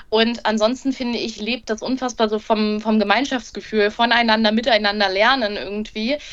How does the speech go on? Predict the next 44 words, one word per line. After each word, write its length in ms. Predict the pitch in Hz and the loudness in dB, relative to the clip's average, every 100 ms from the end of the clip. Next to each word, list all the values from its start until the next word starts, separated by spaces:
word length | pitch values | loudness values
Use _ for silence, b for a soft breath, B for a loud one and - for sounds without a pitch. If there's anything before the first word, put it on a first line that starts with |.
| B B | B B
Also 260 | 190 202 214 | 0 0 0
wenn 100 | 220 | 2
man 200 | 220 220 | 2 2
dann 140 | 214 | 0
eben 200 | - 220 220 | 0 -4 -4
auf 120 | - | -2
Freizeiten 500 | 202 214 247 214 220 | -2 0 0 -2 0
fährt 240 | 220 202 | 0 0
und 120 | 208 | -2
so 180 | 220 202 | -6 0
weiter, 340 | 185 208 233 214 | 2 2 -2 -4
natürlich 440 | 196 311 294 247 | -4 -6 -6 -4
haben 140 | 214 | -4
wir 80 | 196 | -4
die 100 | 185 | -8
Betreuenden 600 | 185 - 233 247 233 214 | -10 0 2 2 0 2
dabei, 360 | 185 180 185 190 | 2 4 2 2
die 260 | 185 175 - | -4 -8 -6
eben 240 | 202 190 | -6 -6
immer 220 | - 196 175 | -8 -4 -2
ein 100 | - | 0
Auge 320 | 233 240 196 | 0 4 4
auf 140 | 185 | 4
alles 300 | 202 190 190 | 2 -2 0
haben, 280 | 202 196 226 B B B B | 2 2 0 B B B B
aber 220 | 208 208 | 2 2
dann 200 | 214 220 | 0 -4
irgendwann 440 | - 262 262 220 | -4 -4 0 0
entwickeln 480 | - 226 240 285 233 | 0 -4 -4 -2 0
sich 180 | 220 220 | -2 -4
so 100 | 214 | 0
eigene 320 | 208 240 226 | 0 0 -4
Gruppendynamiken, 880 | 226 254 262 226 208 208 220 226 233 | -4 -2 0 2 2 2 2 -2 -4
die 80 | 220 | -4
Jüngeren 380 | 220 247 226 226 | -4 -2 -2 -2
gucken 200 | 240 233 | -4 -6
sich 160 | 220 220 | -6 -4
von 120 | 208 | -2
den 120 | 208 | -2
Älteren 460 | 214 226 262 220 214 | -2 -2 0 0 0
ab 180 | 220 | -2
und 140 | 202 214 | -2 -4
so 160 | 202 | 0
weiter. 460 | 190 202 240 254 | 4 4 4 0